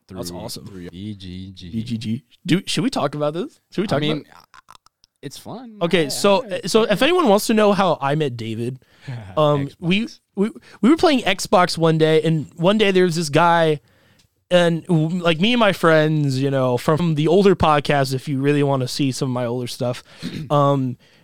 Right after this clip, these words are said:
Speaker 2: we were all, we, we created a funny little, like, gaming tag named
Speaker 1: <laughs>
Speaker 2: B G G, and I didn't know what B G G stand for until after I put it in front of my name, and after everyone puts it in front of their name. It stands for,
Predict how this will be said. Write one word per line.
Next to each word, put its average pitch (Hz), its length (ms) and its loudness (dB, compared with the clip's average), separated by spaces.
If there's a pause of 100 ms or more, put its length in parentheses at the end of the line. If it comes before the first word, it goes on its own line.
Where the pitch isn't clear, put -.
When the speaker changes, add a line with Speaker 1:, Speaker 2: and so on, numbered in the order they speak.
(160)
Speaker 2:
we 160 240 -2
were 160 180 2
all, 160 320 0
we, 165 200 0
we 180 180 2
created 202 420 2
a 160 260 2
funny 214 540 0
little, 196 320 2
like, 160 420 0
gaming 170 420 2
tag 165 360 2
named 139 380 -2 (220)
Speaker 1:
<laughs> 127 260 -20
Speaker 2:
B 151 220 0
G 170 260 2
G, 160 400 2 (420)
and 170 100 0
I 208 60 0
didn't 262 160 2
know 294 100 4
what 226 140 2
B 175 140 2
G 175 100 -2
G 185 140 4
stand 180 340 2
for 196 100 4
until 185 220 4 (100)
after 196 400 2
I 180 80 6
put 185 240 4
it 170 60 6
in 156 100 2
front 156 220 2
of 156 80 4
my 143 160 4
name, 135 300 4
and 135 80 0
after 147 280 2
everyone 214 360 4
puts 147 160 2
it - 20 4
in 131 100 2
front 135 200 2
of 135 80 4
their 131 80 4
name. 131 80 2
It 120 40 -4
stands 277 240 2
for, 156 180 6